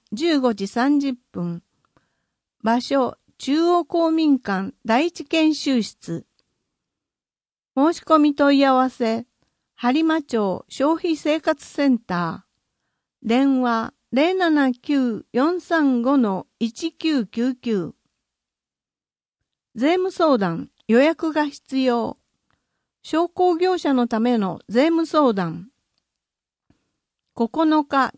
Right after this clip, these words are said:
金曜日、十三時から十五時。相談日が変更になる場合があります。お問い合わせください。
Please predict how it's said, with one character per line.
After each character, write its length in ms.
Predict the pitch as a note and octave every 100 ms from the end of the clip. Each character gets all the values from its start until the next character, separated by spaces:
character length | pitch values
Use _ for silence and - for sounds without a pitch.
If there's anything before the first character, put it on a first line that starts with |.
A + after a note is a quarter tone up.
| -
金 260 | C#4+ F4+
曜 260 | F4+ D4+ A3
日、 240 | F3 F#3 - _ _ _ _
十 200 | A#3 D#4
三 320 | D#4+ F4 F4 D#4
時 100 | C#4
か 140 | A#3+
ら 160 | A3+ G#3+
十 320 | B3 C4+ G#3
五 180 | G#3+ A3+
時。 280 | F#3 - _ _ _ _ _ _ _ _
相 240 | - D4+ E4
談 260 | F4 E4+
日 100 | C#4+
が 140 | B3 A#3+
変 260 | C4+ D#4
更 200 | D4+ E4
に 140 | D4+ D4+
な 140 | D#4+
る 100 | C#4
場 160 | A#3 B3
合 100 | B3+
が 120 | C4
あ 60 | B3
り 120 | A#3+
ま 180 | A#3+ A#3+
す。 100 | - _ _ _ -
お 100 | G#3
問 240 | D#4 E4
い 60 | E4+
合 80 |
わ 140 | D#4 D#4
せ 140 | D4+
く 120 | C#4+
だ 140 | C4 C4+
さ 200 | C4 A#3+
い。 160 | F3